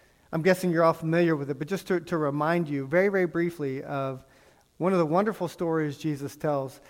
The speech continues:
that tends to speak across cultures, uh, of a friend who's traveled all around the world, and he said, "This parable, this story, every culture I go to, some aspect of it just seems to speak to people." And it's, uh, the story of the,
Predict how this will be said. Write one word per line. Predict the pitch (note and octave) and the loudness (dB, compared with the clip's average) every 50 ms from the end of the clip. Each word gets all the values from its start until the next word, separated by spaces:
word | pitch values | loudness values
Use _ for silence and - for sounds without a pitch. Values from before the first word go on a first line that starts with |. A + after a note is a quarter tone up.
| - - - | -20 -10 -4
that | - F3 F3 F3 | 0 0 0 2
tends | - G#3 G#3+ A3+ A#3 - - | 2 2 2 2 2 -2 -6
to | - G3+ | -10 -10
speak | - - - - G3+ F#3+ - | -10 -8 -6 -4 -4 -4 -6
across | D#3+ - - G3 F3 D#3+ D#3 - - - - - - - _ _ _ - | -10 -6 0 2 2 2 2 0 -4 -12 -18 -20 -20 -20 _ _ _ -4
cultures, | F#3+ G3 F#3+ F#3 - D#3+ C3 A#2+ B2 - - - - - G3 | -4 -2 -2 -4 -6 -8 -8 -8 -10 -16 -18 -20 -20 -14 -10
uh, | D#3 | -6
of | D#3 D3+ - D#3 C#3+ C#3 | -6 -4 -4 -6 -8 -8
a | C3+ | -10
friend | - - E3+ E3 E3 E3 D#3+ | -8 -2 0 2 2 2 0
who's | D3 C3+ | -2 -6
traveled | - - F3 D#3 D3 C#3+ C#3+ D3 | -6 -2 -2 -2 0 -2 -2 -2
all | D#3 F3 F#3+ | -2 -2 -2
around | F#3 E3+ E3 E3 D#3 | 0 0 0 0 0
the | D#3 | -2
world, | C#3 C3 C#3 C#3+ C#3+ C#3+ C#3 | -4 -2 -2 0 0 0 -2
and | C#3+ C3+ | -4 -6
he | - | -6
said, | - C#3+ C#3 C3 | -6 -6 -4 -2
"This | F3 F3+ F3 - | -2 -2 -2 -4
parable, | - - G3 F3 E3 D3+ C#3+ C#3 C3+ | -6 -2 0 0 0 0 -2 -4 -4
this | C3+ D#3 D3+ - | -4 -4 -6 -8
story, | - - - E3 E3 E3 D3+ C#3 C3+ C#3 | -8 -6 -4 -2 0 0 0 -2 -4 -4
every | D3 D#3+ E3+ E3 F3 E3+ | -2 -2 -2 -2 -2 -4
culture | - F3 E3+ - - D3+ | -4 -6 -6 -6 -6 -6
I | C#3 C3 | -6 -4
go | B2+ B2+ D3 D3+ C#3+ | -4 -4 -4 -4 -4
to, | - - C#3 | -6 -8 -12
some | - - - - G#3 G3 G#3 A3 G#3+ | -12 -10 -2 2 4 4 4 4 0
aspect | G3 E3+ E3 F3+ F#3+ - - - - C#3 B2 - - C#3+ | -2 -4 -4 -4 -4 -4 -6 -8 -8 -8 -8 -8 -10 -10
of | C3 B2 A#2 | -10 -8 -10
it | B2+ C3 - - _ - - - - - - - - - - _ | -10 -14 -14 -18 _ -20 -20 -20 -20 -20 -20 -20 -20 -20 -20 _
just | - F#3+ F3 - | -6 -6 -6 -4
seems | - G#3 F#3+ F3 F3 - | -2 0 0 0 -2 -4
to | - - C#3+ B2+ - | -6 -8 -8 -8 -8
speak | - - - - E3 C#3 A#2+ - - - _ _ _ - _ _ _ | -12 -18 -10 -6 -6 -6 -6 -8 -18 -20 _ _ _ -20 _ _ _
to | D#3 C#3 | -10 -6
people." | - D#3 D3 D3 C3+ B2 A2+ A2+ - - | -4 -4 -4 -4 -6 -8 -8 -8 -8 -8
And | D3 C#3 C#3+ C#3 | -6 -4 -4 -4
it's, | C3+ C3 - D3+ | -6 -6 -6 -6
uh, | D3 C#3+ C#3+ D3 | -6 -4 -6 -6
the | D3 C#3 C3 B2 | -8 -8 -8 -8
story | - - E3 D#3+ E3 E3 D#3+ D#3 | -6 -4 -2 0 2 2 2 2
of | C#3+ C3+ C3 C3+ | 0 0 -2 -4
the, | C3+ B2+ B2+ B2+ | -4 -4 -4 -6